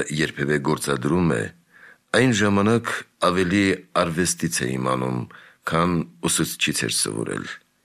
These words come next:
Այնպես էլ դու քեզ համար գործադրիր արտասուքով պաղատանքը, և նա ինքը կսովորեցնի քեզ, և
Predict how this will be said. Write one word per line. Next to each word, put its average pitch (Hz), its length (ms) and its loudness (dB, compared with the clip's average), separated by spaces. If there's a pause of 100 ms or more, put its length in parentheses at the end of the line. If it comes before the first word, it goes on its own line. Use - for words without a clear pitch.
(240)
Այնպես 87 380 2
էլ 82 220 2
դու 67 240 0 (640)
քեզ 82 200 2
համար 80 440 2 (180)
գործադրիր 76 640 0 (160)
արտասուքով 71 760 -2
պաղատանքը, 67 800 -4 (520)
և 69 360 -2
նա 82 260 2 (220)
ինքը 90 460 0 (100)
կսովորեցնի 64 760 -2
քեզ, 58 320 -4 (480)
և 71 300 -4